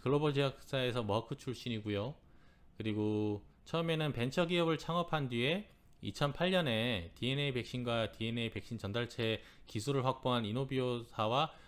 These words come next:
합병을 해서 대표를 역임하고 있다라고 합니다. 그리고 앞서 설명드렸다시피 전염병 대비 혁신 연합 씨이피아이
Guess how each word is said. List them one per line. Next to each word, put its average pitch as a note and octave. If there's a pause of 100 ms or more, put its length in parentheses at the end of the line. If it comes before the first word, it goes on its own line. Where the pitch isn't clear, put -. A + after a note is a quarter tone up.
(100)
합병을 D#3+
해서 C3
대표를 A2
역임하고 G#2+
있다라고 A2+
합니다. G2+ (2250)
그리고 B2
앞서 A2
설명드렸다시피 B2+ (200)
전염병 C#3+
대비 A2+
혁신 C#3
연합 G#2
씨이피아이 C#3